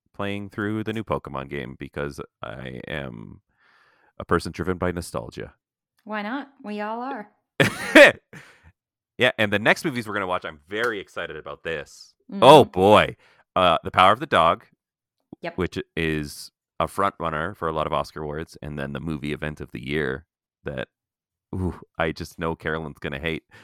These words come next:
Speaker 1: Titane. I am so
Speaker 2: <laughs>
Speaker 1: excited to watch Titane. And we'll talk about it in two weeks because we're taking next week off because Carolyn, uh, is going to be tired and
Speaker 2: I'm a
Speaker 1: has
Speaker 2: busy bee.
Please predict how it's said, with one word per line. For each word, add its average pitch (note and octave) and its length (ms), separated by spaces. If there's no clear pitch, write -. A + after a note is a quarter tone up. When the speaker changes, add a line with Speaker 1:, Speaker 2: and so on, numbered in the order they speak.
Speaker 1:
Titane. F2 500
I F2+ 120
am D#2 180
so F#2+ 300
Speaker 2:
<laughs> - 0
Speaker 1:
excited F2+ 480
to E2+ 100
watch D#2 440
Titane. D#2 480
And D#2 220
we'll E2+ 220
talk G2 200
about F#2 180
it E2+ 80
in D#2+ 80
two D#3+ 200
weeks G#2+ 280
because F2 320
we're E2 60
taking D#2+ 260
next E2+ 180
week D#2+ 160
off D2+ 200
because E2 220
Carolyn, D2+ 560
uh, C#2 340
is D2+ 180
going D2 180
to C#2+ 120
be C2+ 180
tired E2+ 540
and D2 280
Speaker 2:
I'm - 60
a - 60
Speaker 1:
has - 100
Speaker 2:
busy A#3+ 240
bee. F3+ 320